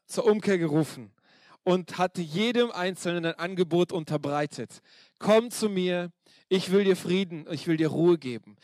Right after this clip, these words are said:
Wer zu mir kommt, den werde ich nicht hinausstoßen." Die Liebe von Gott ist wirklich groß. Die Liebe von Jesus zu dir ist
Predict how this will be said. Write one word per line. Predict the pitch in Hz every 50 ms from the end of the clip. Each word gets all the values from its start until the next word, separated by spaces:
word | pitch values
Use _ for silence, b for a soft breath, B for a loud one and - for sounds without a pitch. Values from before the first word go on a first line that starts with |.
| B B B B
Wer | 139 156 226 247 254 -
zu | - - 240
mir | 226 226 220
kommt, | 196 - - 202 196 185 180 -
den | 190 180 175 156
werde | 156 190 185 185 180
ich | 175 160 - -
nicht | 165 156 -
hinausstoßen." | 160 147 147 147 147 139 - - - 131 127 - - - 117 - B B B B B B _ 175
Die | 175
Liebe | 180 220 254 247 226
von | 160 208 208 202 190
Gott | 196 196 190 -
ist | 185 175 - - - _
wirklich | 165 147 135 156 190 190 - - 165 - -
groß. | - 143 143 135 -
Die | - 165
Liebe | 165 190 202 180
von | 165 - 185 180 170
Jesus | 185 190 180 180 170 -
zu | - 165
dir | 151 156 165 160
ist | 156 - - - _